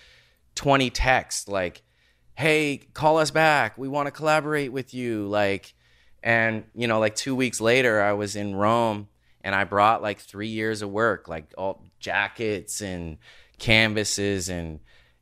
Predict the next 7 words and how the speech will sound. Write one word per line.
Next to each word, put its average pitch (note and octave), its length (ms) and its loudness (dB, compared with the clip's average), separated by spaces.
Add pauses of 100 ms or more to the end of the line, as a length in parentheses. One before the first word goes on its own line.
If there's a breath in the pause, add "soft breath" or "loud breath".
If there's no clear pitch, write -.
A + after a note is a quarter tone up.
(160 soft breath)
hard A2+ 400 4
drives F#2+ 800 0
and, F2+ 320 -12
like, F2 420 -8
all A#2 300 2
this A2+ 160 -4
stuff, A#2+ 580 0